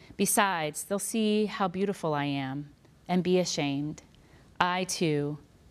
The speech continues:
am America." Their representation of the hope for the flag is also right action.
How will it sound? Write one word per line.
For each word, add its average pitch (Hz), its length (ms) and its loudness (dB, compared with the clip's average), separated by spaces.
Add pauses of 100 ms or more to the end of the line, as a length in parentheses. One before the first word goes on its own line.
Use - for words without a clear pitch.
(140)
am 160 100 2
America." 143 680 -2 (1300)
Their 208 160 4
representation 214 1300 2 (680)
of 170 200 -2
the 170 80 -2
hope - 640 0 (180)
for - 160 -4
the 175 120 2
flag 151 540 -2 (560)
is 185 200 -2
also 165 380 0
right 151 360 -2
action. 156 600 -8